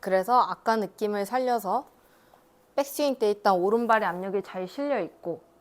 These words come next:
무릎이나 골반, 배꼽이 정면으로 돌아오면은 다들 물어보시는 게 "상체는 어디 있어야 돼요? 손은 어디 있어야 돼요?" 라는 질문을 이제 받아요. 백스윙 갔어요. 그러면 팔은 아래로, 위아래로 움직이죠.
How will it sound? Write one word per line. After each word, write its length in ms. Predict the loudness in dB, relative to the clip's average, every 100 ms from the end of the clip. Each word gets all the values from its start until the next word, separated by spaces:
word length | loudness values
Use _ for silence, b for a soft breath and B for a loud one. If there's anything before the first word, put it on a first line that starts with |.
| _ -10
무릎이나 580 | -4 0 0 0 0 -2
골반, 380 | -2 -2 -2 -2
배꼽이 540 | -6 -8 -6 -4 -6 -6
정면으로 640 | -6 -2 0 0 0 -2
돌아오면은 760 | 2 4 4 2 0 2 0 -2 b b b b b b _ _ -4
다들 240 | 2 2
물어보시는 560 | 2 2 2 -2 -4 0
게 220 | -2 2 4
"상체는 540 | 4 4 -2 -2 0 0
어디 180 | -2 -4
있어야 280 | -2 -2
돼요? 140 | 0 -2
손은 360 | 2 6 6
어디 200 | 4 -2
있어야 300 | -6 -4 -4
돼요?" 260 | -2 -2 -4 -12 _ _
라는 680 | 2 6 6 6 0 -2 -4
질문을 380 | -4 -4 -4 -8
이제 300 | -6 -6 -6
받아요. 360 | -6 -4 -4 -8 -10 -6
백스윙 380 | -4 0 -2
갔어요. 580 | -2 -8 -6 -4 -2 -4 -6
그러면 500 | -6 -4 -2 -2 -4 -12 _ _ _ _ _ _ _ 2
팔은 340 | 8 10 10
아래로, 500 | 6 6 6 4 2 0
위아래로 460 | 6 8 8 6
움직이죠. 560 | 0 -4 -6 -6 -6